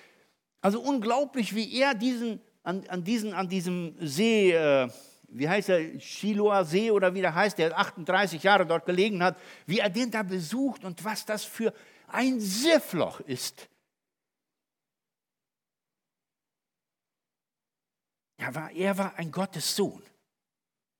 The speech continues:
der als schwaches Kind auf diese Erde kam und nicht als König, nicht als Herrscher, nicht als mächtiger Mann. Diese Botschaft ist sehr wichtig, wichtig für uns. Diese Botschaft zeigt uns,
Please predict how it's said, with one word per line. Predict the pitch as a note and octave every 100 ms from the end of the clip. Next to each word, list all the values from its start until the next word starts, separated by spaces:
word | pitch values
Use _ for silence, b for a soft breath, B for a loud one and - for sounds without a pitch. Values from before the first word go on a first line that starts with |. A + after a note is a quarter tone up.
| _ _ _ _ _
der | D3 -
als | E3 -
schwaches | - F3 G#3+ - F#3+ -
Kind | - - - _ _ _ _ _ _ _ -
auf | -
diese | E3 D3
Erde | D3 B2+ G2
kam | G2 F#2 - b b b b -
und | D3+ D3
nicht | G3+ -
als | D#3+ -
König, | - G3 A2+ E2 - B B B B
nicht | E3 G#3+ -
als | F3+ E3+ F#3
Herrscher, | E3+ - D#3 - b b b
nicht | D#3 A3+ -
als | F#3 G3 F3+
mächtiger | G3+ G3+ G3 F3+
Mann. | F#3 D#3 E2+ B B B
Diese | C3 B3+ B3+ G3+
Botschaft | C4 A#3+ G3+ -
ist | F3 -
sehr | A3 G3+ D#3
wichtig, | C4 A3 - D3
wichtig | G3 A#3+ E3 -
für | F#3
uns. | F3+ F#3 G#3+ - B B B B2
Diese | G3+ A3 G3
Botschaft | G#3 A#3+ G#3+ F#3+ -
zeigt | - A3 A3+ -
uns, | A2 A2